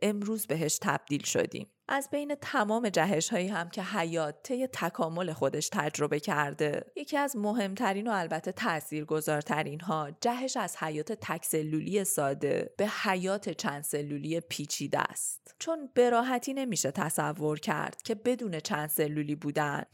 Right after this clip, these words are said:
به وجود اومدن هوش ممکن باشه. برای به وجود اومدن هوش باید جاندارانی به اندازهٔ کافی بزرگ وجود داشته باشن که تخصصی سازی در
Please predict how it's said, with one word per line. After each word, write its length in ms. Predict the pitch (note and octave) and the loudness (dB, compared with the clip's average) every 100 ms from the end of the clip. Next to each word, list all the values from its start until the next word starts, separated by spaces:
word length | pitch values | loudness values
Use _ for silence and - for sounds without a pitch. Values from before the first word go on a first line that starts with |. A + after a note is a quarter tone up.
| - | 4
به 120 | G3+ | 4
وجود 440 | F3+ F#3 F3+ E3+ | 4 -2 -2 -4
اومدن 440 | E3+ E3 D#3+ F3 G3 | -2 0 0 0 0
هوش 400 | D#3 D3+ - D#3 | -4 -6 -6 -6
ممکن 500 | D3+ D3 E3 D3 D3 | -6 -4 -2 -2 -2
باشه. 420 | - - - - _ _ | -2 -4 -6 -8 _ _
برای 260 | D4+ D#4 E4 | 2 2 2
به 160 | D4 | 2
وجود 340 | F3+ F3+ F3+ F3 | 2 0 -2 0
اومدن 400 | E3+ E3+ F#3 G#3 | 2 2 2 2
هوش 440 | F3 F3+ D#3+ - | -2 -2 -2 -2
باید 300 | - B3 C#4+ - | 0 0 0 -2
جاندارانی 640 | A3 F#3+ F3 F3 E3+ F#3 G3 | 0 0 0 0 0 -2 -2
به 200 | F3+ - | -2 0
اندازهٔ 580 | F3+ E3+ F3+ E3+ G3+ F#3 | -2 0 0 2 2 0
کافی 340 | - D#3 F3 | 0 -2 -2
بزرگ 580 | E3 E3 E3 F3 E3 D#3+ - | -4 -2 0 2 2 0 -4
وجود 280 | C#3+ C#3 | -4 -4
داشته 360 | - C#3 - C#3 | 2 2 2 0
باشن 500 | - - - - F#3 _ - | 2 2 2 0 -4 _ -10
که 240 | - A3+ - | -2 -2 -2
تخصصی 720 | - G#3+ A#3 G#3+ - G3+ F#3+ | -4 -4 -2 -2 0 -2 -2
سازی 380 | F#3 G#3+ F#3+ G#3+ | -2 0 0 -2
در 260 | G3+ F3 | 0 0